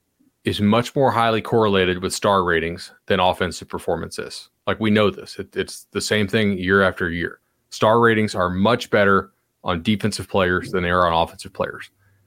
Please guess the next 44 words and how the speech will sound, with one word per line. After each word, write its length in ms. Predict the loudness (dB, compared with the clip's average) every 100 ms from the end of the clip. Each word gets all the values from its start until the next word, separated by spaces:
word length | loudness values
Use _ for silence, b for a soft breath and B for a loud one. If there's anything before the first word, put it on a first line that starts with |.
| _
And 400 | 0 2 2 -2 _ _
defensive 400 | -4 -2 -4 -4
coaches, 320 | 0 2 0
cover 220 | -2 0 2
your 100 | 6
ears 200 | 4 4
real 80 |
quick 220 | 0 0 0
'cause 80 |
you're 80 | 0
gonna 140 | 0 0
hate 80 |
to 100 | 0
hear 160 | 2 4
this. 260 | 4 0 -4 b b b 0
That 220 | 0 2
means 380 | 2 2 2 -4 _ _
you 240 | 0 0 2
can 220 | 2 4
do 180 | 4 2
more 540 | 4 6 6 4 0
as 80 | -2
far 180 | 2 2
as, 80 | 0 -2
like, 220 | -4 -2
controlling 420 | -6 2 4 4
your 120 | 4
own 100 | 4
destiny 580 | 4 2 0 -4 -4 -6 _ _ _ 0
on 160 | 2
the 160 | 2 0
offensive 520 | 0 0 -2 -6 -6
side 260 | 0 2 2
of 60 |
the 60 | 0
ball 380 | 2 2 2 -2
with 240 | -4 -4 -4
coaching. 480 | 0 0 0 -8 _ _ _ _ _ _
You 80 | -4
know, 120 | -2
Mike 300 | 0 0 2
Leach's 320 | -2 0 2
offenses 540 | 2 2 0 -4 -6 -2
outperform 840 | -2 -2 -6 -4 0 2 0